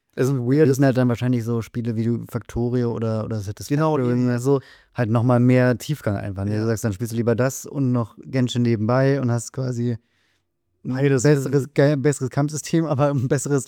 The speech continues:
Speaker 2: Fabrikding auch.
Speaker 1: Ja,
Speaker 2: Also
Speaker 1: und, und ich meine, ich bin auch da einfach ein bisschen, erstens, also ich muss sagen, das ist das Gute daran, ich hab gemerkt, scheinbar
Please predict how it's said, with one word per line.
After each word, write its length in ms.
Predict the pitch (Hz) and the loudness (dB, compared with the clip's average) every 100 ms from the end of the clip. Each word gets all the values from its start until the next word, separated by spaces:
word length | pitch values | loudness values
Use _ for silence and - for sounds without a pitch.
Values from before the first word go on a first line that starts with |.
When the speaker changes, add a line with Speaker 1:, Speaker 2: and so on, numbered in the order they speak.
| _ | _
Speaker 2:
Fabrikding 600 | 131 127 135 - 117 110 | -4 -4 -4 -6 -4 -2
auch. 160 | 117 110 | 0 2
Speaker 1:
Ja, 340 | 113 120 120 | 2 2 0
Speaker 2:
Also 160 | 104 107 | 0 -2
Speaker 1:
und, 60 | |
und 40 | 135 | 0
ich 100 | 135 | 2
meine, 160 | 151 | 0
ich 120 | 143 | 0
bin 100 | 160 | 0
auch 160 | 147 135 | 2 2
da 160 | 135 135 | 0 0
einfach 220 | 127 123 | -2 -2
ein 60 | |
bisschen, 340 | 123 - 127 117 | -2 -4 -6 -6
erstens, 320 | 359 127 135 127 | -4 -4 -4 -2
also 120 | 110 | -2
ich 80 | 110 | 0
muss 220 | 143 - | -2 -2
sagen, 180 | 151 120 | -4 -4
das 140 | 107 | -8
ist 100 | - | -12
das 100 | 117 | -12
Gute 200 | 143 156 | -8 -4
daran, 160 | 147 127 | -4 -2
ich 80 | |
hab 120 | 127 - | -4 -4
gemerkt, 240 | 120 120 | -6 -6
scheinbar 360 | - 131 131 | -6 -4 -4